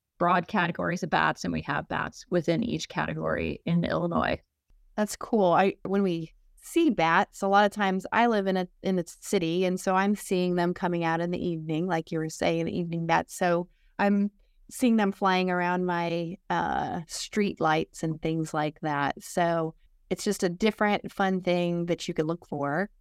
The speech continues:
Speaker 2: in the evening.
Speaker 1: Mm-hmm. Yeah, and some of those bats, I see bats in my own neighborhood in Urbana, Illinois, and some of those bats are bats that might be roosting in my neighbor's attic. They're not in my attic. I would like them to be in my attic, but I've gone against my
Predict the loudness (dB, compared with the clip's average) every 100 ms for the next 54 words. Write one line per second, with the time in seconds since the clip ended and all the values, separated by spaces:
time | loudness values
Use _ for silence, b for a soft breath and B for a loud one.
0 | _ -14 -6 0 0 2 0 -2 _ 4
1 | 6 6 4 2 0 2 0 2 4 4
2 | 2 -2 0 0 2 2 2 0 0 2
3 | 2 2 2 0 0 0 -2 -2 -2 0
4 | 2 0 -2 -6 _ _ _ _ 2 4
5 | 4 2 2 0 -2 -2 0 0 0 0
6 | 0 2 2 4 2 2 -2 -2 -2 -2
7 | -6 -10 -10 -10 -6 0 0 2 2 2
8 | 0 2 4 4 4 4 2 4 4 4
9 | -2 _ _ -4 0 2 2 2 2 2
10 | 0 0 -2 -2 0 0 0 0 -2 0
11 | 2 2 0 0 -2 -4 -2 0 0 0
12 | 2 2 2 -2 -2 -4 -2 -2